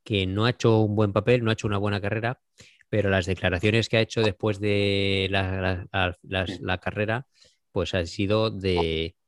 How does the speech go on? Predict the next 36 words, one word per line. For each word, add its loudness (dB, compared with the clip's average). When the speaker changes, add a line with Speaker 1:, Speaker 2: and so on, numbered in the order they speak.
Speaker 1:
pues, -2
muy 2
espirituales 0
y 0
Speaker 2:
Mm. 2
Speaker 1:
ha 0
dicho -4
que -4
se 0
ha 0
quitado -4
un -6
peso 0
de 0
encima -2
después -4
de -2
cinco -4
años -2
con -4
el -4
título -4
de 0
campeón -4
olímpica, -4
que -2
pasa 0
a 0
una -2
nueva 0
fase 0
y -2
además 0
ha 2
reconocido 0
que 0